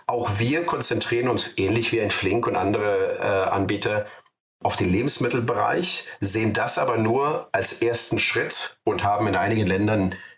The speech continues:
wie Mexiko, Brasilien oder Kolumbien schon angefangen, weiter in weitere Produktkategorien zu expandieren,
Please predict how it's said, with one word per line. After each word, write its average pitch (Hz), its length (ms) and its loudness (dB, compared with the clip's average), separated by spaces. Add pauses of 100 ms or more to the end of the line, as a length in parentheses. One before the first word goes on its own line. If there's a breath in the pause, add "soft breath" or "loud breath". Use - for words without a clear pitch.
(140)
wie 95 60 2
Mexiko, 101 480 0
Brasilien 95 640 2
oder 80 200 0
Kolumbien 95 400 0
schon 101 160 0
angefangen, 98 560 0 (320 loud breath)
weiter - 440 0
in 87 380 0 (220)
weitere 92 260 0
Produktkategorien 101 840 0
zu 120 160 0
expandieren, 113 640 0